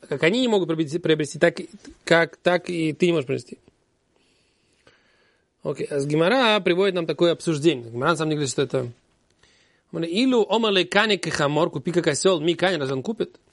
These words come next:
То есть, «Купи как осел», осел же не покупает, осел не может купить. Когда он ему говорит, «Ты купи, как эти дети, которых, которых нет», так они же не могут купить. Так они как бы, осел это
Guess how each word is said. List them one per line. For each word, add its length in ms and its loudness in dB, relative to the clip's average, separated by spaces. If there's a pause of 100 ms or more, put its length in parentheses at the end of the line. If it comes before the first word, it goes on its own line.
То 60 -12
есть, 240 -12 (540)
«Купи 240 -4
как 100 -2
осел», 240 2
осел 240 0
же 80 -6
не 60 -4
покупает, 480 -2
осел 180 -4
не 60 0
может 180 -4
купить. 220 -10 (580)
Когда 180 0
он 60 4
ему 80 2
говорит, 220 0
«Ты 100 -2
купи, 260 0
как 180 2
эти 200 -2
дети, 300 0
которых, 380 0
которых 300 2
нет», 200 2
так 140 -6
они 140 0
же 40 -4
не 60 0
могут 200 0
купить. 180 -14
Так 160 -16
они 160 -2
как 160 0
бы, 180 -2 (640)
осел 400 4
это 180 -6